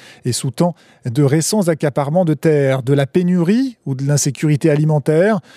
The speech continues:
développement également des produits agrocarburants, mais aussi opportunités de placement qui ont conduit de nombreux pays, comme la Corée du Sud,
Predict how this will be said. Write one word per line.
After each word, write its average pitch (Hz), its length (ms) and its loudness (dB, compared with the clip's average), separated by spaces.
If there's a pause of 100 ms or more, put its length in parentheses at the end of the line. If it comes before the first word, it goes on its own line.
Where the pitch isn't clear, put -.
(180)
développement 160 760 2
également 160 600 2
des 147 200 2
produits 143 500 0
agrocarburants, 151 1080 0 (360)
mais 131 200 -4
aussi 127 220 0
opportunités 135 580 -2
de 135 80 -2
placement 156 500 0
qui - 140 -6
ont 160 100 0
conduit 160 260 -2
de 151 120 2
nombreux 143 340 2
pays, 190 320 0
comme 139 160 -2
la 123 100 -6
Corée 139 240 0
du 151 120 -2
Sud, 220 320 -2